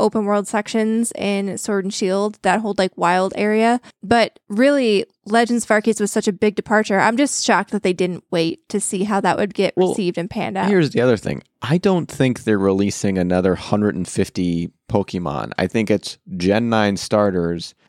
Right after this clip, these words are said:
Speaker 2: and maybe you'll get a couple new ones sprinkled in. And I'm telling you, that definitely whittles down the creation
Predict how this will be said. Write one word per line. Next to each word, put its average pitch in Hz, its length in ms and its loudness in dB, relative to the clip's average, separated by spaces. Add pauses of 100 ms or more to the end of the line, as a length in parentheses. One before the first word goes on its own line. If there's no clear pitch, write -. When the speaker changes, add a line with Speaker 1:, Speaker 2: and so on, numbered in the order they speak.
(140)
Speaker 2:
and 95 320 0
maybe 101 240 2
you'll 104 140 2
get 95 160 2
a 90 60 -2
couple 98 320 0
new 95 200 -4
ones 85 240 -4
sprinkled - 480 -8
in. - 280 -6 (280)
And 98 220 -2
I'm 113 160 -2
telling 135 320 -2
you, 85 80 0
that 143 220 0
definitely 143 480 2
whittles 107 500 0
down 95 400 0
the 87 300 0
creation 98 760 0